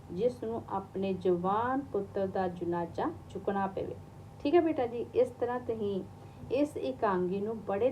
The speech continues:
ਧਿਆਨ ਨਾਲ ਵੇਖ ਲੈਣਾ, ਕਿਉਂਕਿ ਇਹਦੇ accordingly ਹੀ ਤੁਸੀਂ ਕੁਐਸਚਨ ਆਨਸਰ ਈਜ਼ੀਲੀ ਕੱਢ ਲਓਗੇ। In by chance ਜੇ ਕੁਐਸਚਨ ਆਨਸਰ ਆ ਗਿਆ, ਵੈਸੇ ਤੇ ਇਹਦਾ ਜਿਹੜਾ ਸਾਰ ਆਉਂਦਾ ਹੈ, ਵਿਸ਼ਾ ਵਸਤੂ ਆਉਂਦਾ ਤੇ ਕਰੈਕਟਰ ਸਕੈਚ ਆਉਂਦੇ ਨੇ।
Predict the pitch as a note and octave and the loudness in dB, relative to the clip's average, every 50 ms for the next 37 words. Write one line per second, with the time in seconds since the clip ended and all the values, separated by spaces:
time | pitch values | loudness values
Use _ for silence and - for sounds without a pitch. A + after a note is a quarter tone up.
0 | C4 - B3+ A#3+ A3+ A3 G3+ F#3 F3+ F3+ F3+ F3 F3+ F3 F3 F3+ F3 F3 G3 F#3 | 2 0 -4 -2 -2 -2 -2 0 0 0 0 0 2 2 2 2 0 -2 -4 -2
1 | F3+ F3 F3+ A3+ D4+ - - - - - - C#4 C#4+ - D#4 D4 - - - B3 | 0 0 0 -2 -4 -6 -10 -18 -12 -6 -4 -4 -2 0 -2 -2 0 2 4 4
2 | B3 B3 D4+ C#4+ B3+ C4 B3+ - A3 G3+ F#3+ G3 G3 G3 G3 F#3+ F#3 F#3+ G3 - | 6 6 4 2 2 2 0 2 2 2 2 2 0 0 0 2 2 2 2 0
3 | - - A3 G#3 G#3 G#3 - F3+ F3+ F#3 - - G#3+ G#3 F#3+ F3 F#3+ - A#3+ B3 | -2 0 -2 -2 -4 -2 -2 -2 -2 -2 -2 -4 -4 -2 -2 -2 0 2 2 2
4 | B3 - A3+ A3+ A3+ A#3 A3 A#3 A#3+ C4+ C4+ C4 A#3+ F#3 E3+ F3 F3 F3 F3 E3+ | 2 0 -2 -2 -2 -2 -2 -2 -2 -4 -2 0 0 0 0 2 0 0 0 0
5 | F3 F3 - - - - G#3+ G#3+ G#3 - - - - - A#3 B3 C#4 C#4+ - B3+ | -2 -4 -8 -8 -4 -4 -4 -4 -6 -8 -12 -6 0 4 6 6 6 6 4 0
6 | A#3+ A#3 - - A3+ A3+ A#3 G#3 G3+ G3+ - G#3+ G#3 G3+ F#3 F#3+ - F#3+ E3+ - | 0 -2 -4 -4 -2 -2 0 0 -2 -2 -2 -4 -4 -2 -4 -4 -2 -2 0 2
7 | - F3+ F3 F3 F#3+ G3+ A3+ A3 G#3+ - G#3+ G#3 G#3 A3+ A3 - - G3+ G3 F#3+ | 2 2 2 2 0 0 0 0 0 0 -2 0 2 2 2 2 2 2 2 2
8 | G3+ G3+ G#3 F#3+ F#3 F#3+ G3 G3 - - - - - - - - - - A#3 G#3+ | 0 0 0 0 0 0 0 -2 -4 -10 -16 -16 -16 -16 -16 -12 2 8 8 10
9 | G3+ F#3+ F3+ F3 - - G3+ G3 G3+ G3+ G#3+ A3+ B3 A#3+ - - - - G3+ A3+ | 10 10 6 4 2 0 -2 -2 0 0 0 0 -2 -4 -8 -10 -6 -2 -2 0
10 | A3 - A3+ A#3 A#3 G#3+ G#3+ - - A3+ G#3+ G#3 G3+ G3+ G#3 G#3 G3+ D4 C#4+ - | 2 4 4 4 4 0 -2 2 4 4 4 4 4 0 -2 -2 -2 -2 -2 0
11 | B3+ A3+ G3 G3 - - F#3 F#3 - - - E3+ F3 - - G3 F3+ E3 - - | 0 0 0 0 0 -2 -2 -2 -2 -4 -4 -4 -4 -2 0 0 0 0 -2 -4
12 | - | -6